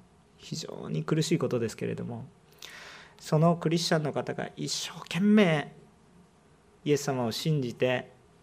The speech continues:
天に召されたのにもかかわらず、家族がですね、その家族がですね、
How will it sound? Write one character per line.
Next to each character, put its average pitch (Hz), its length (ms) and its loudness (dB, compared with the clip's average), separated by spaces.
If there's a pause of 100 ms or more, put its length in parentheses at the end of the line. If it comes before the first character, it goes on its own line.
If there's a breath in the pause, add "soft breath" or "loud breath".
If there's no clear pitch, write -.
(1040)
天 147 180 2
に 123 120 -4
召 120 100 -4
さ 139 160 -2
れ 127 140 0
た 110 160 -4
の 120 120 -8
に 123 120 -6
も 110 100 -6
か 107 140 -10
か 113 100 -6
わ 117 60 -4
ら 113 140 -6
ず、 135 220 -10 (2500 soft breath)
家 190 120 2
族 165 260 4
が 110 100 0
で 104 100 -4
す - 120 -8
ね、 160 180 0 (720)
そ - 160 -8
の 127 80 -6
家 143 140 2
族 113 200 -2
が 110 120 -6
で 107 100 -8
す - 120 -14
ね、 117 200 -10